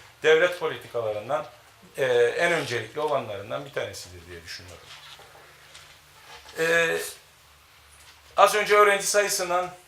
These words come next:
e, artmış olmasından duyduğunuz memnuniyeti dile getirdiniz. Ben de, e, bu noktada size katılırım. E,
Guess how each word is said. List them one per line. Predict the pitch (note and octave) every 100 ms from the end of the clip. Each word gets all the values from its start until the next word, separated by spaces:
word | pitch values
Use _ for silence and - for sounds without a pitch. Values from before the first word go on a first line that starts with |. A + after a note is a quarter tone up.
| - - - _ - - - - C#3+
e, | C3
artmış | C3 C3+ D#3+ D#3 E3+ D3+ - - - -
olmasından | D#3+ D#3+ D#3+ D#3 D3 D3 D#3
duyduğunuz | D#3 C3+ C#3+ C#3
memnuniyeti | D3+ D3+ C#3+ B2+ A#2+ D3 C3+ - - -
dile | B2+ B2+
getirdiniz. | A2 G#2+ G#2 A#2 D#3 D#3+
Ben | D#3+ C3+
de, | A2+ - - - - - -
e, | A#2+ G#2+ G2 A#2+
bu |
noktada | C3+ B2+ - A2 A2 G2+ -
size | - G#2+ G#2+
katılırım. | - A2+ G#2+ G2 B2 - - - - - - - - - - - _ - -
E, | C#3+